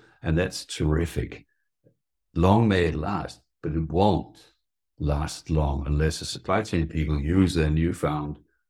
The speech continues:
fame or notoriety, depending on, on your point of view, to keep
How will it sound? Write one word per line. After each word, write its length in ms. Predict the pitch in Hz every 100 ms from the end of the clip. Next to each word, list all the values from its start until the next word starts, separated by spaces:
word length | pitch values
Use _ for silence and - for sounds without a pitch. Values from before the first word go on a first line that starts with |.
| _ -
fame 360 | 95 90 90
or 120 | 85
notoriety, 800 | 80 78 78 76 78 87 85 73
depending 420 | 67 - 80 78 73
on, 220 | 69 71 - - -
on 140 | 73
your 100 | 73
point 240 | 71 76 71
of 80 | 69
view, 400 | 78 69 71 69 _ _ _
to 180 | - 117
keep 520 | - - 113 110